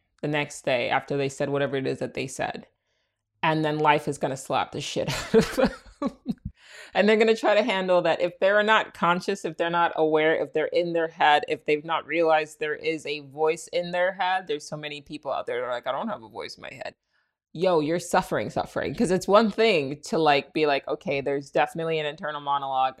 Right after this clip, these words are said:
What can I do about it?" If you can't even acknowledge that there is a problem, that's even worse. I hate to say it, right?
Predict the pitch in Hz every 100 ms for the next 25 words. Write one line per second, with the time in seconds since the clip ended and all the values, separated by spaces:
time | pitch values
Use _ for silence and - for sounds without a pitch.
0 | _ - 147 143 135 131 139 139 127 117
1 | - 160 208 269 220 214 180 143 147 151
2 | 151 165 202 202 - 175 - 160 151 156
3 | 156 151 - 151 151 190 226 233 208 -
4 | 175 - - 165 151 135 131 135 139 -
5 | - - 127 - - 139 156 156 65 -
6 | - _ _ _ _ _ 143 139 190